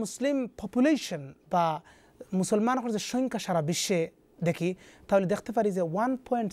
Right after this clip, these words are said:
সিক্স বিলিয়ন, এক দশমিক ছয় বিলিয়ন মুসলমান হল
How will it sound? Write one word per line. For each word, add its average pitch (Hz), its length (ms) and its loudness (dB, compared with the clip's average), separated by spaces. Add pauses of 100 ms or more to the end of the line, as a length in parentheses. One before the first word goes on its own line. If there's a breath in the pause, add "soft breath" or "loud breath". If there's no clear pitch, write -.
সিক্স 196 240 0
বিলিয়ন, 156 280 2 (600 loud breath)
এক 269 60 8 (100)
দশমিক 247 400 2
ছয় 214 180 4 (100)
বিলিয়ন 226 300 2 (100)
মুসলমান 175 420 -4
হল 170 100 -4